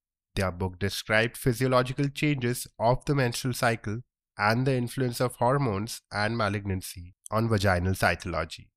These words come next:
Importantly, it showed that normal and abnormal smears taken from the vagina and cervix could be viewed under a microscope and be correctly classified. This simple procedure, now famously called as a pap smear test,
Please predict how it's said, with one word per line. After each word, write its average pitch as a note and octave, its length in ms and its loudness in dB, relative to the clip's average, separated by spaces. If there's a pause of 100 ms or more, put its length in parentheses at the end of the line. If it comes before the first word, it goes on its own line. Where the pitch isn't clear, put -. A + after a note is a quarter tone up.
(880)
Importantly, G2 800 0 (380)
it D3 120 -4
showed D#3 240 2
that D#3 180 -2
normal C3+ 340 0
and D3+ 100 0
abnormal C3 400 0
smears G2+ 560 0
taken G2+ 300 -4
from A2 220 -2
the G#2+ 120 0
vagina G#2 640 0
and A#2 240 -2
cervix A2 560 -4 (400)
could D#3 180 0
be E3 120 8
viewed C#3+ 340 2
under A2 280 2
a F#2+ 40 2
microscope B2 800 -2 (200)
and A2+ 240 0
be A2 120 0
correctly F2 420 -4
classified. E2+ 720 -8 (1600)
This G#2+ 160 4
simple A2 320 6
procedure, A2+ 640 4 (240)
now F#2 240 0
famously B2 500 0
called A#2+ 240 2
as A#2+ 160 -2
a C3+ 60 -4
pap C#3+ 280 -2
smear C3 260 0
test, F#2 340 -4